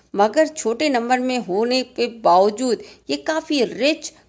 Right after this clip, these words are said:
काफ़ी पावरफुल थे, इनमें स्टाइल था, इनके पास प्रॉपर्टी थी, इनके पास बड़े हाउसेस, बड़े फार्म्स थे।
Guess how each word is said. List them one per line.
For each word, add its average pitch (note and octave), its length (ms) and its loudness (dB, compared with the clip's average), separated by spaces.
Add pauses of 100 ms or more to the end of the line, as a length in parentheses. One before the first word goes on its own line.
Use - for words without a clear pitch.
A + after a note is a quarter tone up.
काफ़ी C#4 340 2
पावरफुल A3+ 760 2
थे, A3+ 140 4
इनमें A3 440 0
स्टाइल A#3+ 520 4
था, A#3+ 220 6
इनके A#3+ 460 0
पास A#3+ 440 2
प्रॉपर्टी C#4 520 2
थी, C4 280 -4 (260)
इनके D4 280 2
पास C#4+ 260 2
बड़े B3 300 4
हाउसेस, B3+ 540 2
बड़े B3 280 6
फार्म्स F#3+ 640 2
थे। F3 420 -2